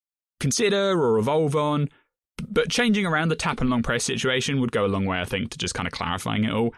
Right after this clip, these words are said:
and making it more useful and just kind of aligning with your kind of mental expectations of what's happening versus the reality.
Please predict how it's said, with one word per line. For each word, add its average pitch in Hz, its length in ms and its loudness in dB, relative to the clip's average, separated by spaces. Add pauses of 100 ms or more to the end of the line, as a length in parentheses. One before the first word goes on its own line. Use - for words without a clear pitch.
(100)
and 131 180 0
making 117 300 0
it 98 120 -2
more 90 180 -2
useful - 580 -6
and 113 120 0
just 123 120 0
kind 156 160 0
of 123 80 0
aligning 117 400 0
with 110 160 0
your 98 160 -2
kind 104 180 -2
of 95 60 2
mental 98 340 0
expectations 92 640 -4
of 90 60 -2
what's - 140 -4
happening - 400 -4
versus - 480 -6 (720)
the 92 120 0
reality. 90 560 -2